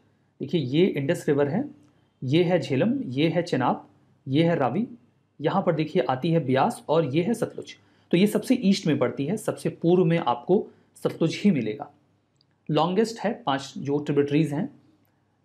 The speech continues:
इंडस की, उनमें से सबसे लंबी यही है। और पंजाब में जो पांच नदियां बहती हैं उनमें से एक ये भी है। डैम की बात करें तो भाखड़ा डैम है जो इस नदी पर बनाया गया है,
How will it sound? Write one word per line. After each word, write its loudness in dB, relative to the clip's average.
इंडस 0
की, -4
उनमें -6
से -6
सबसे -4
लंबी 0
यही 2
है। -2
और 0
पंजाब 2
में -6
जो -4
पांच -4
नदियां -2
बहती -2
हैं -2
उनमें -2
से -4
एक 2
ये 2
भी 4
है। -4
डैम 2
की -4
बात 0
करें -2
तो -2
भाखड़ा 0
डैम 0
है -4
जो -2
इस -10
नदी -2
पर 2
बनाया 0
गया 0
है, -6